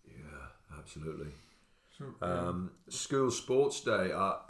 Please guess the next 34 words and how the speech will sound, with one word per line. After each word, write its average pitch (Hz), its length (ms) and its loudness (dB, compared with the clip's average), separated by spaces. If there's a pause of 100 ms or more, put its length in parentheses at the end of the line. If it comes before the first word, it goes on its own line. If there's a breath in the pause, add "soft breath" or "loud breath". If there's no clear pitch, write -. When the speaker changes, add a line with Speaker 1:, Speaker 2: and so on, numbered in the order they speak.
(240)
Speaker 1:
I've - 100 -6
started 120 540 2
watching 92 560 2
The 76 80 -2
Chariots 87 540 0
of 71 120 -10
Fire, 87 360 -2
finally. 127 640 4
Speaker 2:
Oh, - 40 2
finally, 135 320 -6
finally. 131 400 -10
Speaker 1:
Um, 85 800 -2 (1300 soft breath)
Speaker 2:
Yeah. 92 200 0
Speaker 1:
and, 92 220 0
um, 92 680 2 (320)
by 160 160 6
the 127 100 6
way, 151 300 4
I've, 117 320 2 (280 loud breath)
I've - 120 -4
got 156 140 2
a 127 40 4
memory 113 360 2
from 98 220 -4
that 95 200 0
particular, 90 420 -2
because 92 360 -4
the 92 60 -2
screenplay, 107 840 0 (680 soft breath)
uh, 78 220 -2
was 73 140 -6
written 82 300 -2
by, 76 280 0
uh, 71 260 -4